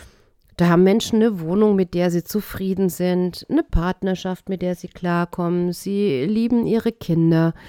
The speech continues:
oder sie haben einen Beruf, den sie mögen, wie auch immer. Also das funktioniert, aber das Gefühl ist, das passt mir alles nicht. Und manchmal muss man schon überlegen, ist wirklich alles schlimm? Dann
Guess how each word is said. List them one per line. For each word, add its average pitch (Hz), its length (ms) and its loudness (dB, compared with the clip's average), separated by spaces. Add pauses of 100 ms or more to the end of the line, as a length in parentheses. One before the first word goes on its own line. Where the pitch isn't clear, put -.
(260)
oder 196 280 0
sie 202 140 -2
haben 202 120 -2
einen 208 80 -4
Beruf, 165 400 -12
den 160 240 -2
sie 160 140 -8
mögen, 151 580 -8
wie 202 160 0
auch 151 100 -2
immer. 233 360 0 (260)
Also 151 260 -2
das 160 200 -2
funktioniert, 170 760 0 (720)
aber 190 600 2
das 180 340 -8
Gefühl 208 420 0
ist, 202 420 0
das 165 140 -2
passt - 300 -4
mir 156 120 -6
alles 160 360 -6
nicht. - 380 -14 (1700)
Und 175 160 -2
manchmal 208 380 0
muss 220 200 0
man 220 120 0
schon 202 180 0
überlegen, 185 540 0
ist - 240 -10
wirklich 190 340 -6
alles 220 240 -6
schlimm? 294 260 -4 (1120)
Dann 180 480 -2